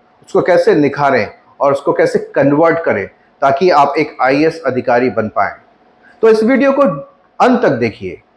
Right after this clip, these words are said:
और चैनल को सब्सक्राइब करिए, वीडियो को लाइक करिए, कमेंट करिए और शेयर करिए। मेरा नाम है रितेश कुमार सिंह,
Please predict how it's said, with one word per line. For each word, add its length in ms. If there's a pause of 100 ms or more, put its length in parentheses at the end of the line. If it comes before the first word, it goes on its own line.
(220)
और 500
चैनल 260
को 120
सब्सक्राइब 560
करिए, 220
वीडियो 380
को 120
लाइक 260
करिए, 300 (340)
कमेंट 340
करिए 300
और 440
शेयर 400
करिए। 380 (920)
मेरा 160
नाम 300
है 140
रितेश 320
कुमार 300
सिंह, 320